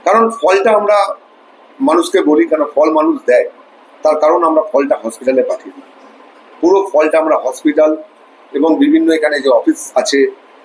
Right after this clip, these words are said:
যেখানে আপনার ডাক্তারবাবুরা আছে, যেখানে ব্যাংকের, আহ, সাহেবরা আছে, আহ, পোস্ট অফিস আছে, তারা তো আর পুজো দেখতে আসতে পারে না, তাদেরকে আমরা ফল প্রসাদ পাঠাই। এটা আপনারা জানেন, বরাবরই আপনারা জানেন এগুলো করি। এবং চুচুড়ো হসপিটাল, নৈহাটি হসপিটাল,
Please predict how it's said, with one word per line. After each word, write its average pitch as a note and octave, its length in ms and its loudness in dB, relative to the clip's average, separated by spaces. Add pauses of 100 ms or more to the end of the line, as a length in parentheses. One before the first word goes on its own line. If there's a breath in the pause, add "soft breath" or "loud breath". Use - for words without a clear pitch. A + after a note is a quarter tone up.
(200)
যেখানে C#3 360 0
আপনার C#3 300 0 (200)
ডাক্তারবাবুরা C#3 640 2
আছে, C3 260 -2 (480)
যেখানে D3 320 0
ব্যাংকের, B2+ 400 0
আহ, B2+ 840 0
সাহেবরা C3+ 360 2
আছে, C#3 300 0 (520)
আহ, A#2+ 220 2
পোস্ট B2+ 240 -2
অফিস D#3 240 2
আছে, C#3 240 0 (380)
তারা C#3+ 140 2
তো F3 100 0
আর E3 100 -2
পুজো E3 200 2
দেখতে E3+ 240 0
আসতে C#3 220 -2
পারে B2+ 220 2
না, E3 160 -2 (420)
তাদেরকে D#3+ 320 0
আমরা D#3 200 2 (100)
ফল C#3 160 0
প্রসাদ C#3+ 300 -4
পাঠাই। F#2 240 -4 (640)
এটা D#3+ 140 0
আপনারা F3 240 2
জানেন, D#3+ 320 0 (160)
বরাবরই C#3+ 380 2
আপনারা D#3+ 280 2
জানেন D3 240 -2
এগুলো C#3 240 -2
করি। C#3+ 260 2 (460)
এবং D3 280 2
চুচুড়ো E3 340 0
হসপিটাল, C#3+ 360 -2
নৈহাটি D3+ 360 0
হসপিটাল, C#3 340 0